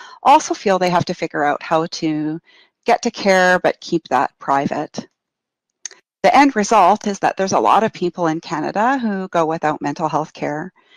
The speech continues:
And with the covid nineteen pandemic, uh, this is even more pronounced. According to the World Health Organization,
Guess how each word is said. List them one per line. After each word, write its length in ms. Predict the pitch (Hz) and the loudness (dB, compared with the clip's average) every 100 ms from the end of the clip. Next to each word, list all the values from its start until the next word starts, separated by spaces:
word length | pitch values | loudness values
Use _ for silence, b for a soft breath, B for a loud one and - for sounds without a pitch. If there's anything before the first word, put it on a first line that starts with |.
| b b b | b b b
And 340 | 170 165 160 | 2 2 0
with 200 | 160 156 | 0 -2
the 100 | - | -2
covid 360 | 156 165 156 175 | -4 -4 -2 -2
nineteen 480 | 147 143 - 175 170 | -2 -2 -2 -2 -2
pandemic, 800 | 170 151 247 269 165 185 - - 165 | -2 0 4 4 4 2 -6 -8 -2
uh, 220 | 156 151 | 0 0
this 240 | 160 170 - | -2 -4 -6
is 140 | 160 - | -6 -6
even 280 | 160 156 | -6 -4
more 160 | 147 143 | -4 -6
pronounced. 640 | - 147 139 135 226 - - B B B B | -6 -4 -4 -8 -12 -18 -20 B B B B
According 460 | 180 - 185 180 185 | -4 2 2 2 0
to 100 | 185 | -4
the 100 | 156 | -2
World 320 | 156 151 - | 2 0 0
Health 300 | - 185 - | -2 -2 0
Organization, 960 | 202 190 165 156 131 151 - 240 330 | -4 -2 -2 -2 -6 -6 0 2 2